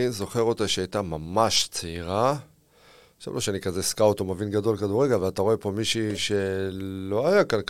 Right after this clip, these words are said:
בכדורגל, אז אולי פעם עדן אביטל, מבחינת יכולת אישית בכדור. ושהיא חתמה במילאן, אני זוכר שכאילו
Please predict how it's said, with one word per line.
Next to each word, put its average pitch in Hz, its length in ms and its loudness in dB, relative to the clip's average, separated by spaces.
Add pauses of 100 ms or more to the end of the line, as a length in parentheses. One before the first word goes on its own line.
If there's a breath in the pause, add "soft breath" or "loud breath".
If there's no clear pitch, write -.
בכדורגל, 98 520 -2
אז 82 100 -6
אולי 95 260 0
פעם 95 200 0
עדן 98 220 -2
אביטל, 85 420 -4 (160)
מבחינת 104 560 0
יכולת 110 580 4
אישית - 440 2
בכדור. - 320 -4 (880 loud breath)
ושהיא - 200 0
חתמה 120 240 4
במילאן, 123 520 2 (1120)
אני - 80 -14
זוכר 143 320 6
שכאילו 95 720 -2